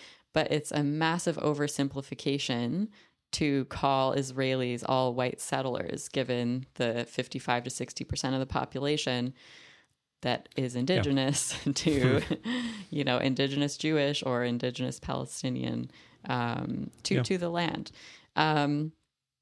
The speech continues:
Speaker 1: the Israeli or Zionist mythology also doesn't hold up, right? Because that
Speaker 2: Hmm.
Speaker 1: story is that the desert was empty when the Zionists arrived,
Speaker 2: Right.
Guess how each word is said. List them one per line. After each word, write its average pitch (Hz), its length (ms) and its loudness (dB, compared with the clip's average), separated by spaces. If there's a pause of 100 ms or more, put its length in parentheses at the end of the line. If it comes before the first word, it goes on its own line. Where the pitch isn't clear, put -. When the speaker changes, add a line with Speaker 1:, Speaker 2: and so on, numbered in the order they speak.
(260)
Speaker 1:
the 156 140 2
Israeli 185 840 2
or 156 160 2
Zionist 180 560 0
mythology 143 720 0 (140)
also 214 440 0
doesn't 139 260 0
hold 127 280 -2
up, - 260 -2
right? 160 540 0
Because 139 640 -2
that 143 300 4
Speaker 2:
Hmm. - 20 -
Speaker 1:
story 127 580 -2
is 135 280 -2
that 131 320 -4
the 135 120 -2
desert 160 540 0
was 135 220 0 (140)
empty 135 760 0
when 131 300 2
the 127 100 0
Zionists 127 460 -2
arrived, 143 600 0 (260)
Speaker 2:
Right. 101 140 -2